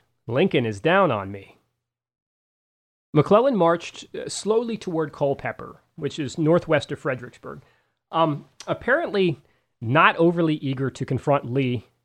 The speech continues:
and the hundred and thirty thousand men that Allan Pinkerton assured him that Lee commanded. Lee, who had just a little over half of that estimate, dispatched Longstreet to occupy Culpeper,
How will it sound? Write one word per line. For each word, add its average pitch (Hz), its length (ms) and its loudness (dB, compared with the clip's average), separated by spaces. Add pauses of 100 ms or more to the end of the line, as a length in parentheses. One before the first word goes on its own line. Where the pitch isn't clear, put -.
(280)
and 135 240 2
the 131 120 4
hundred 208 300 2
and 175 100 -4
thirty 175 260 2
thousand 156 440 4
men 143 220 2
that 139 140 0
Allan 170 360 2
Pinkerton 185 480 2
assured 240 520 0
him 131 300 -4 (300)
that 147 140 -2
Lee 135 160 -2
commanded. 180 480 -2 (1120)
Lee, 202 260 2
who 160 160 4
had 143 160 2 (140)
just 160 260 0
a 170 60 2
little 139 280 2
over 117 200 0
half 196 280 2
of 127 80 -8
that 107 160 -4
estimate, - 480 -12 (280)
dispatched 170 560 2
Longstreet 143 560 2
to 143 100 -4
occupy 131 460 0
Culpeper, 120 640 -4